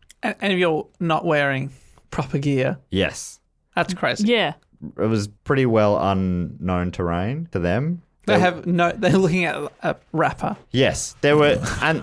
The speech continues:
Speaker 2: and they, there were conventional routes to travel, which they didn't know and they did not use. So
Speaker 1: So
Speaker 2: they
Speaker 1: they're
Speaker 2: were
Speaker 1: making it up.
Speaker 2: making their own path.
Speaker 1: That is so cool.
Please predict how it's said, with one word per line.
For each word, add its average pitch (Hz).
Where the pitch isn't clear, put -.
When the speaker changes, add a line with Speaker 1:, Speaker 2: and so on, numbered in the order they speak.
Speaker 2:
and 143
they, 139
there 131
were 123
conventional 110
routes 98
to 98
travel, 127
which -
they 101
didn't 90
know 85
and 82
they 85
did 82
not 80
use. 76
So -
Speaker 1:
So 95
Speaker 2:
they 110
Speaker 1:
they're 117
Speaker 2:
were 123
Speaker 1:
making 160
it 131
up. 117
Speaker 2:
making 110
their 95
own 85
path. 78
Speaker 1:
That 151
is 139
so 170
cool. 143